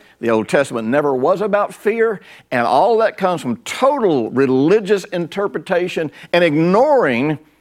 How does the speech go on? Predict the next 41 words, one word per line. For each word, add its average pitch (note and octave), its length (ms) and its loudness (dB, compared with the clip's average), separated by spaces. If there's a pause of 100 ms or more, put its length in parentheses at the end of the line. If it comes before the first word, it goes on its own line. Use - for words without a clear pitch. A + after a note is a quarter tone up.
(120)
first A3 280 0
of C#3+ 80 0
all, D3 200 4
of A2+ 60 -2
what C#3 240 0
the, B2+ 160 -4
the B2 140 -2
Word D3 300 2
of C3 100 -2
God C3+ 240 0
obviously F3+ 600 0
says, B2 300 -2
which C3 140 -4
you D#3+ 80 0
can D3+ 100 -4
even D3 160 -2
get D3+ 140 0
in B2+ 80 -2
the, A#2 240 -2
in C3 120 0
the A#2+ 160 0
English. C3+ 220 -4
But A#2+ 80 -4
I'm F3+ 60 -2
gonna - 80 -10
tell D#3+ 100 -2
you D#3+ 60 -4
something, A#2 200 -10
when A2+ 80 -6
you D3+ 60 -6
start D3 200 -4
looking C#3+ 180 -6
at A#2 80 -10
the G#2 80 -10
Hebrew, C#3+ 420 -2 (260)
you're C3+ 120 -8
like, A2+ 260 -4
"My A#2+ 420 -2
goodness B2 460 -8
alive, A2 320 -6
how B2+ 500 -4